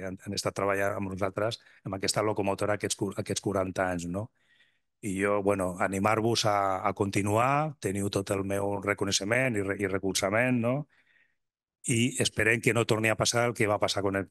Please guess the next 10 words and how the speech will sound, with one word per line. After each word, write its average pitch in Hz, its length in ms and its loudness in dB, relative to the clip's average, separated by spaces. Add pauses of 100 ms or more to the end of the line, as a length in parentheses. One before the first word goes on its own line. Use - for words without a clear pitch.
que 92 140 -8
comentava 98 600 0
Mar, 104 220 2
el 101 140 -2
tema 98 260 0
del, 95 160 -2 (400)
de 95 320 -6
la 92 320 -6 (400)
estabili-, 95 460 -2
del, 90 320 -4